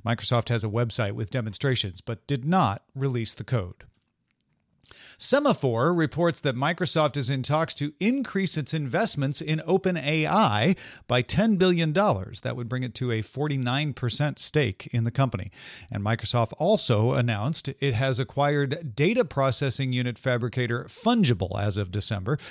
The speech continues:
D P Us handle security and network routing tasks in data centers, taking pressure off C P Us and G P Us. Several D P U makers have been acquired in past years. Nvidia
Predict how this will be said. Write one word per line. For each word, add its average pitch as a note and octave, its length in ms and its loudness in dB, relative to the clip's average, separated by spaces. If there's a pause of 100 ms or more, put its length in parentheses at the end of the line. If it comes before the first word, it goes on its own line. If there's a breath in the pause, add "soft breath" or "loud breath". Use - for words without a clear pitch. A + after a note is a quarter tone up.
(280 loud breath)
D G#2+ 160 -2
P A2 160 -6 (180)
Us G#2 120 -4
handle A#2 480 0
security C#3 840 0
and G#2+ 200 -2
network D#3 360 -4
routing A2+ 300 0
tasks A2 420 0
in G2+ 140 -4
data C3 300 0
centers, G#2+ 340 -4
taking G2+ 300 -6
pressure A2 340 -2
off G2+ 140 -4
C B2 160 -2
P A#2 160 -6
Us G#2+ 240 -4
and F#2+ 100 -10
G B2+ 160 -2
P F#2 260 -8
Us. B2 140 -2 (300 loud breath)
Several A#3+ 260 6
D C#3 160 2
P A#2+ 140 -2
U B2+ 140 2
makers A#2+ 360 0
have B2+ 100 -2
been A#2 120 -2
acquired C3 400 0
in G2 80 -6
past A2 320 -2
years. A2 260 -4 (320 loud breath)
Nvidia B2 560 4